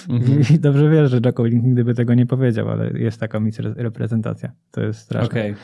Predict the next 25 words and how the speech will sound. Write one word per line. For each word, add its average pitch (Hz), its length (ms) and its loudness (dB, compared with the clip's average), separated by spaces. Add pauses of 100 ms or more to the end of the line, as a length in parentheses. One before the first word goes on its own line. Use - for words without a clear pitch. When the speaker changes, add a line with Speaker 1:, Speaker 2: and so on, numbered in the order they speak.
(280)
Speaker 2:
I, - 300 -8
Speaker 1:
No 139 100 2
Speaker 2:
i 127 40 4
Speaker 1:
tak, 135 260 0
to 139 80 -2
jest 123 120 -4
jak 120 220 -6
Jordan 117 240 -2
Peterson, 107 420 -8
który 101 140 -10
jest 95 120 -10
uznawany 92 540 -10
za 92 240 -12
faszystę, - 440 -14
nazistę 98 540 -14
i 90 60 -18
tak 92 160 -18
dalej. 90 320 -18
Speaker 2:
Też 127 180 -2
Speaker 1:
No. - 60 -10
Speaker 2:
pewnie 113 220 0
właśnie 107 260 -6
przez - 160 -8
te 117 100 -6
filmiki 113 440 -6